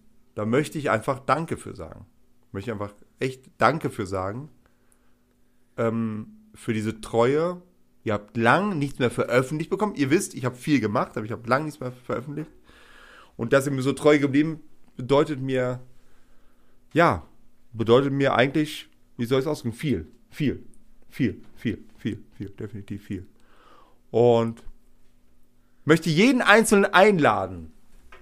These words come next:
auch gerne mal mich in Nordkorea zu besuchen. Wirklich. Fände ich schön. Sie nicht, Herr Kaiser? Ich möchte Sie nicht sehen in diesem Land. Aber ich fänd's sehr schön.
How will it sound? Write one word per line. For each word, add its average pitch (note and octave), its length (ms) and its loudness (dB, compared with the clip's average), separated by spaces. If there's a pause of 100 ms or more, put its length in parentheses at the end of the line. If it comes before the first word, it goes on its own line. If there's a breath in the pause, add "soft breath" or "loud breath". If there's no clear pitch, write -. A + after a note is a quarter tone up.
(180)
auch C#3+ 200 -6
gerne G3 320 6
mal F3+ 220 2
mich D#3+ 240 -4
in C#3+ 120 -6
Nordkorea C3 580 0
zu A#2 140 -16
besuchen. F#2+ 400 -14 (1500)
Wirklich. - 340 -6 (180)
Fände D3+ 260 -2
ich C#3 80 -6
schön. G#2+ 200 -4
Sie F3 200 -2
nicht, F3 180 -4
Herr F#3+ 100 2
Kaiser? G3 460 0 (520)
Ich - 60 -14
möchte B2+ 180 -4
Sie A#2+ 100 -2
nicht F3 240 -6
sehen D3 200 2
in F#2+ 60 -8
diesem F#2+ 160 -12
Land. F#2+ 260 -14 (1120)
Aber C#3+ 260 4
ich C#3+ 80 -6
fänd's C3+ 300 -4
sehr D3+ 200 2
schön. C3+ 440 -4